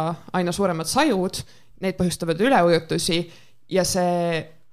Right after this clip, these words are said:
uppumisoht on täiesti reaalne. Et te-, tema jaoks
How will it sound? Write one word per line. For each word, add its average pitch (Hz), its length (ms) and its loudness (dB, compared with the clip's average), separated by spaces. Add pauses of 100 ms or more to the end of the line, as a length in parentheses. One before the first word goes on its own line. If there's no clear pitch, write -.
(120)
uppumisoht 190 580 -2
on 160 120 -6
täiesti 165 400 0
reaalne. 160 320 -6 (420)
Et 151 380 -6 (200)
te-, 208 120 0 (160)
tema 226 220 2
jaoks 170 320 -2